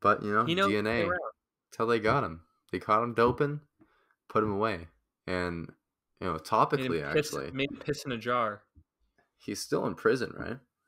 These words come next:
Speaker 1: He's still alive.
Speaker 2: He's still alive?
Speaker 1: Yeah, he's
Speaker 2: Gary
Speaker 1: getting
Speaker 2: Ridgway
Speaker 1: old.
Speaker 2: is
Speaker 1: He's
Speaker 2: still
Speaker 1: probably, like,
Speaker 2: alive.
Speaker 1: he's probably eighty-one-ish right now.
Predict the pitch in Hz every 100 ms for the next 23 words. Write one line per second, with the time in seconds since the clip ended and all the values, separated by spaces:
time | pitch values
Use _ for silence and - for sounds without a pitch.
0 | - - - 101 - 110 - - _ _
1 | _ _ _ - - 262 110 107 127 330
2 | 403 _ _ _ _ - _ 104 180 110
3 | 196 117 98 107 95 90 - 104 85 -
4 | - _ _ _ _ _ 98 127 117 95
5 | 107 95 87 95 113 117 101 101 _ 110
6 | 117 - 120 123 127 135